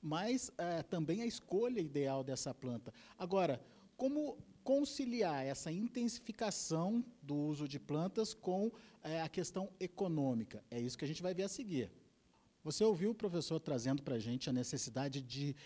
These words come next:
é, diversificação de plantas e a importância que a planta tem aí, ah, nesse processo de aporte de carbono no solo. Aqui comigo,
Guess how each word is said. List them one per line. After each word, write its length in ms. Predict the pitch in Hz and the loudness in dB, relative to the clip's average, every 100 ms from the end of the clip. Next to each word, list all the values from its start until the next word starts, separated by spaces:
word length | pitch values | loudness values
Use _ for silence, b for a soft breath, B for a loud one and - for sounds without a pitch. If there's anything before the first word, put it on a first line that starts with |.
| b - | b -2
é, 300 | 123 120 120 | 0 2 0
diversificação 1040 | 117 196 190 185 - - 156 - 151 151 | -2 2 2 0 -4 -4 -2 0 2 2
de 100 | 139 | 0
plantas 440 | - 139 139 147 | 0 2 2 0
e 20 | 240 | 4
a 60 | |
importância 720 | 277 294 262 - 190 254 - | 4 4 0 2 4 4 4
que 240 | - 208 202 | -2 -4 -4
a 100 | 196 | -4
planta 680 | - _ 190 214 277 269 196 | -6 _ 4 6 6 4 -2
tem 500 | - - 151 190 156 | 0 2 4 6 4
aí, 300 | 120 127 170 b b b | 4 2 0 b b b
ah, 240 | 139 143 139 | -2 2 4
nesse 280 | 151 151 - | 4 2 2
processo 580 | 151 - 139 139 - | 0 2 2 0 0
de 180 | 135 139 151 | -2 -2 0
aporte 720 | 139 - 147 147 147 - 143 b b | -2 0 2 2 2 -4 -6 b b
de 180 | 120 151 | -6 -4
carbono 640 | - 127 117 131 135 143 143 | 0 0 2 4 6 4 4
no 220 | 147 151 | 4 4
solo. 400 | - 110 98 110 | 2 0 2 0
Aqui 160 | - | 0
comigo, 480 | - 196 202 233 226 | 4 6 6 6 2